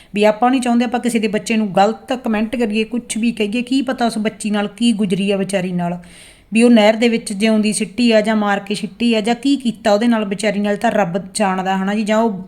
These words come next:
ਬਾਗੀ ਜਿਹੜੀ ਜੱਗ ਤੋਂ ਵਿਚਾਰੀ ਉਹ ਜਾਣਦੀ ਸੀ। ਪਰ ਇਹ ਸਾਡੇ ਇੰਨਾ ਮਾੜਾ ਕੰਮ ਹੋਇਆ, ਸਾਡੀ ਸਾਰੀ ਮੌੜ ਮੰਡੀ ਬੰਦ ਹੈ ਜੀ। ਮੌੜ ਮੰਡੀ ਨੇ ਇੰਨਾ ਕੁ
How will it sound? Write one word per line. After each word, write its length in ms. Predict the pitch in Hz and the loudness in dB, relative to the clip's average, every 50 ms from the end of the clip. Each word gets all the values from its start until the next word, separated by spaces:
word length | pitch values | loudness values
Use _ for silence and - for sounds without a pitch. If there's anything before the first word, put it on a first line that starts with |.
| - | -14
ਬਾਗੀ 420 | - 202 180 196 196 180 175 214 208 | -4 2 2 2 2 2 0 0 2
ਜਿਹੜੀ 180 | 208 214 240 | 2 2 2
ਜੱਗ 160 | 220 220 202 | 2 2 0
ਤੋਂ 220 | 180 196 175 202 196 | 0 -2 -4 -4 -4
ਵਿਚਾਰੀ 380 | 190 180 196 202 185 190 196 | -4 -2 -2 -2 -2 0 -2
ਉਹ 160 | 190 185 196 208 | -2 -2 -2 -2
ਜਾਣਦੀ 360 | 226 208 202 202 196 202 196 | -4 -4 -4 -4 -6 -6 -6
ਸੀ। 140 | 196 208 202 - - - - - - - _ _ - | -6 -10 -10 -12 -18 -20 -20 -20 -20 -20 _ _ 2
ਪਰ 140 | 220 214 | 2 4
ਇਹ 220 | 226 226 220 233 240 | 4 4 4 2 2
ਸਾਡੇ 480 | 240 - 233 226 196 196 214 233 233 | 4 4 2 2 2 2 2 2 2
ਇੰਨਾ 280 | 226 220 220 226 226 233 | 2 2 2 2 2 2
ਮਾੜਾ 320 | 233 220 214 208 202 214 | 2 2 2 4 4 4
ਕੰਮ 340 | 220 214 - 202 196 202 208 | 2 2 -2 -4 -4 -2 -2
ਹੋਇਆ, 280 | 208 208 208 208 208 226 | 0 2 2 2 2 2
ਸਾਡੀ 360 | 220 - 214 196 175 214 220 | 0 0 0 0 0 -2 -2
ਸਾਰੀ 400 | 214 - - 190 220 247 302 302 | -2 -2 -2 -2 0 2 2 2
ਮੌੜ 340 | 262 240 226 208 202 202 202 | 2 2 4 4 4 2 2
ਮੰਡੀ 440 | 196 202 196 196 180 180 190 208 202 | 0 -2 -4 -4 -4 -4 -4 -4 -4
ਬੰਦ 460 | 175 160 165 190 185 180 180 156 170 | -4 -2 0 0 0 0 -2 -2 -2
ਹੈ 100 | 185 180 | -2 -2
ਜੀ। 180 | 175 196 202 202 - - - - - _ _ _ _ - _ _ _ | -2 -4 -6 -8 -12 -20 -20 -20 -20 _ _ _ _ -20 _ _ _
ਮੌੜ 320 | 208 208 220 220 214 220 220 | 2 4 6 8 8 6 6
ਮੰਡੀ 340 | 220 220 214 208 190 214 214 | 4 0 0 0 0 0 2
ਨੇ 160 | 220 226 226 | 2 2 2
ਇੰਨਾ 240 | 214 214 214 226 233 | 0 0 0 0 -2
ਕੁ 120 | 226 240 | -4 -6